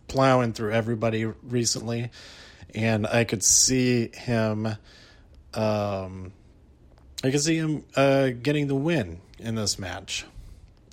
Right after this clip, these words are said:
And I, I think I'd be all right with that, but I'd also be all right with Roman Reigns winning. But I think Drew will win.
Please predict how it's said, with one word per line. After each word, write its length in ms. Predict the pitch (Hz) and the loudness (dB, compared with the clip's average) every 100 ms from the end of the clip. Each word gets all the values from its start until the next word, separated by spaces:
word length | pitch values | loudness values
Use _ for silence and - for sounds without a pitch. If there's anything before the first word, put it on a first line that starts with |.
| - | -10
And 480 | 113 110 107 107 107 | -6 -4 -2 -4 -6
I, 260 | 101 117 117 | -4 -2 -2
I 40 | |
think 240 | - - 190 | -4 -4 0
I'd 200 | 247 220 | 2 4
be 80 | 131 | 4
all 100 | 123 | 6
right 160 | 120 | 4
with 200 | 113 110 | 2 -2
that, 280 | 120 156 131 | -4 -4 0
but 220 | 131 131 | 4 6
I'd 20 | 135 | 8
also 320 | 143 135 120 | 8 4 0
be 100 | 123 | 0
all 80 | 107 | 0
right 200 | 107 101 | -2 -4
with 240 | 98 - | -6 -6
Roman 340 | 113 117 110 104 | -4 -4 -4 -6
Reigns 300 | 98 92 - | -8 -10 -12
winning. 220 | 78 - - - - - | -14 -18 -20 -20 -20 -4
But 100 | - | 2
I 40 | 123 | 4
think 240 | 131 104 | 4 2
Drew 260 | 113 113 107 | 0 2 2
will 380 | 101 95 95 95 | 0 -4 -6 -12
win. 220 | 95 98 | -10 -10